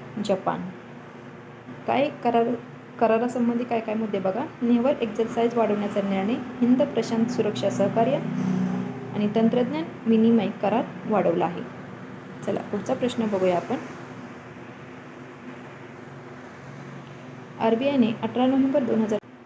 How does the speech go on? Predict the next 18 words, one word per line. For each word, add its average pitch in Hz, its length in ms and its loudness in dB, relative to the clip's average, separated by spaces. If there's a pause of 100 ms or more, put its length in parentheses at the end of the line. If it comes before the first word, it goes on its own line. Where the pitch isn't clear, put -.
(180)
आरबीआयने 208 560 2
अठरा 214 240 -4
नोव्हेंबर 262 320 4
दोन 214 220 2
हजार 208 160 -2
पंचवीस 208 320 -4
रोजी 233 260 2
कोणत्या 233 440 2
दरांमध्ये 220 760 2 (160)
बदल 202 240 4
केला? 180 340 0 (800)
सीआरआर, 220 760 2
रेपो 214 300 4
दर, 202 160 6 (240)
रिव्हर्स 226 340 4
रेपो 196 320 2 (300)
आणि 214 380 0
एसएलआर. 208 920 0